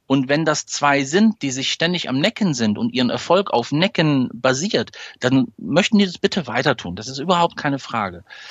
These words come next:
Ähm, aber gerade zu politischen Themen Stellung zu nehmen auf zynische Art und Weise halte ich für ungünstig. Ähm, das würde ich also ein bisschen, ähm, sein lassen.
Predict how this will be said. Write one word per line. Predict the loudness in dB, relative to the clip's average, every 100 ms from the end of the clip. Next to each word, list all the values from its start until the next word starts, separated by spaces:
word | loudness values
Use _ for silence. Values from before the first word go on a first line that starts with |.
| -20 -20 _ _
Ähm, | 2 6 6 6 4
aber | 2 4
gerade | 2 0
zu | -2
politischen | -4 -2 -2 -2 -2 0
Themen | 0 2 2
Stellung | 0 0 0 -2
zu | -2
nehmen | 0 2 0
auf | -4
zynische | -4 0 2 0 -2
Art | -2
und | -2 0
Weise | 0 2 -2 -2
halte | -2
ich | -4
für | -8
ungünstig. | -2 0 0 -2 -4 -8 -10 _ _ _ _ _ _ _ _ -16 -10
Ähm, | 0 4 6 6 4 2 -4 _
das | -6 -4 -4 -6
würde | -16 -2 -2 0
ich | -2
also | 2 4
ein | 4 0 -8 -2
bisschen, | 0 0 -2 -4 0 4 6 4 0 _ _ _ _ _ _
ähm, | 0 2 4 2 -2 -8 _
sein | -6 -2 0
lassen. | 0 -2 -6 -8